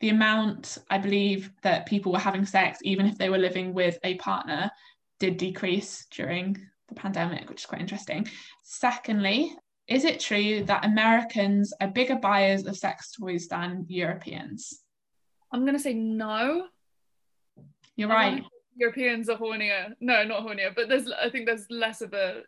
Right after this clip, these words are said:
Speaker 2: shame around buying sex toys.
Speaker 1: Yeah, you're a hundred percent right. It is, uh, Europeans are bigger contributors to the sort of sex toy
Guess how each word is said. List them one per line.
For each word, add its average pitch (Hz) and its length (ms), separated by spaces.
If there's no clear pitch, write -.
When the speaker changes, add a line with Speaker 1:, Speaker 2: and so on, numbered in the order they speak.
Speaker 2:
shame 202 560
around 202 400
buying 113 320
sex - 240
toys. - 300
Speaker 1:
Yeah, 240 240
you're 208 180
a 208 60
hundred 214 180
percent 170 220
right. 180 220
It 190 260
is, 190 180
uh, 185 240
Europeans 196 580
are 185 260
bigger 180 400
contributors 180 540
to 180 80
the 170 80
sort - 200
of 196 60
sex - 280
toy 180 320